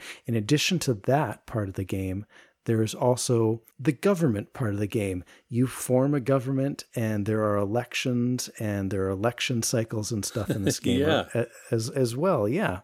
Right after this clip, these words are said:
Speaker 1: And so, yeah, Poly Economy, we used to play with, with Ron, and we would have a good, good old time with that. And, uh, yeah, it was always like,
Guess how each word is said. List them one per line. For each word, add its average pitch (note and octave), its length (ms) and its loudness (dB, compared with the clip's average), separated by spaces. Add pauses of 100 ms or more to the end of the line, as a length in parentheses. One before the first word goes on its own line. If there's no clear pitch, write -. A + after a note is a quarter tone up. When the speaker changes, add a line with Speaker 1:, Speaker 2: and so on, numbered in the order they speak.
(540)
Speaker 1:
And A2 120 -4
so, G#2 420 -2 (420)
yeah, B2 200 -4
Poly F#3 300 -4
Economy, D3 480 0
we A2 160 0
used C#3+ 200 -4
to C3+ 60 -6
play G#2 240 -4
with, G2+ 320 -6
with A2 280 -6
Ron, F#2+ 360 0
and B2 160 -2
we A2+ 120 0
would A2+ 80 -6
have G#2 200 -6
a G2 60 -6
good, A#2 320 -4 (140)
good A#2+ 160 2
old A2 240 0
time G2 360 -4
with G2 140 -8
that. A2 360 -4
And, G#2+ 300 -2
uh, A2+ 280 0 (800)
yeah, D3 100 2
it D3 60 2
was A2+ 120 -2
always A2+ 380 2
like, G#2 340 -2